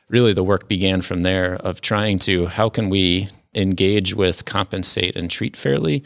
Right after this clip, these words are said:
members of our community who we know have important critiques and perspectives to share to shape the public infrastructure projects that we're working on, but historically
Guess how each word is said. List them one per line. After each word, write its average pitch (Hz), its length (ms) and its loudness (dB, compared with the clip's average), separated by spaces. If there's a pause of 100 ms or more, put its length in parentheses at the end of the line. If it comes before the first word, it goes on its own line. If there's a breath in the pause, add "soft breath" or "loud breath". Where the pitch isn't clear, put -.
(220 loud breath)
members 95 360 2
of 92 120 0
our 87 120 2
community 92 420 0
who 87 120 0
we 90 120 2
know 101 340 2
have 87 440 0
important 95 560 -4
critiques - 460 -2
and - 100 -10
perspectives - 560 -4
to - 100 -6
share - 300 0
to - 80 -2
shape - 320 0
the - 100 -8
public 104 320 -2
infrastructure - 520 -4
projects 107 400 -2
that 113 120 0
we're 90 80 -2
working 104 320 -4
on, 131 180 -2 (540 loud breath)
but 92 300 -2 (100)
historically 98 800 2